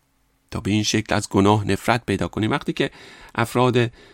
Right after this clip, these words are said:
معلول رو می‌بینیم، باید خداوند رو شکر بگیم به خاطر آفرینش ابتدایی،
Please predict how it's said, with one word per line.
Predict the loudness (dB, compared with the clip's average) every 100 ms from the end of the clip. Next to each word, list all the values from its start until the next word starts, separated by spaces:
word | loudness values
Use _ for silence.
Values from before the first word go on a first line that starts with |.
| _ _ _ _ _ _ _
معلول | 2 4 4 2 2
رو | 2 2
می‌بینیم، | 2 0 -4 -4
باید | -4 -4
خداوند | -4 -2 -2 -2 -4 -4
رو | -6
شکر | -2 0 0 -2
بگیم | -10 -8 -10
به | -12
خاطر | -8 -8 -6 -6 -8 _ _ _ _ _ _ _ _ _ _ _ _ _
آفرینش | -4 -4 -2 -4 -2 -4 -4 -8 -12 _
ابتدایی، | -4 -4 -4 -4 0 0 2 0 -2